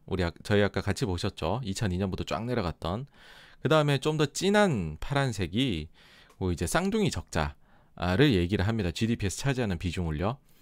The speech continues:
이렇게 보면은 쌍둥이 적자 폭이 커지면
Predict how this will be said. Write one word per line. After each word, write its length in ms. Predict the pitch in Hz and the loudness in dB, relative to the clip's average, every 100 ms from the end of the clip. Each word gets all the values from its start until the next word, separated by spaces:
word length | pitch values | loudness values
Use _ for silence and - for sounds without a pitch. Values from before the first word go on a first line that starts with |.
| - - - - | -20 -20 -8 -2
이렇게 240 | 165 165 | 2 2
보면은 760 | - 120 117 92 87 95 80 78 - - _ | 2 2 2 0 0 -2 -4 -8 -16 -20 _
쌍둥이 460 | - 151 165 180 170 | -4 -2 0 2 2
적자 320 | 104 92 139 | 0 0 -2
폭이 580 | - - 165 110 120 135 - _ _ _ _ _ _ | 0 -2 -2 0 0 -2 -8 _ _ _ _ _ _
커지면 720 | - - 220 208 185 87 73 | -10 -2 0 2 2 2 0